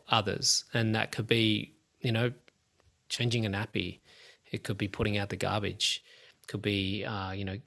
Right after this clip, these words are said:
doing the washing up while your wife's trying to get a break and have a nap. And so, um, it becomes something where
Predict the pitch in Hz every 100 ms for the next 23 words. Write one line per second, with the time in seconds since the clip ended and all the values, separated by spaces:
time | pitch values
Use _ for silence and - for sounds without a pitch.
0 | _ - 117 113 107 101 104 107 101 101
1 | - _ - 160 113 104 101 95 95 98
2 | - 110 98 98 98 101 98 98 - _
3 | - - 101 98 101 101 95 98 98 -
4 | 131 104 - 110 101 - - - - _
5 | - 95 - - _ _ _ - 113 -
6 | - 123 117 - 110 101 104 101 104 101
7 | 98 98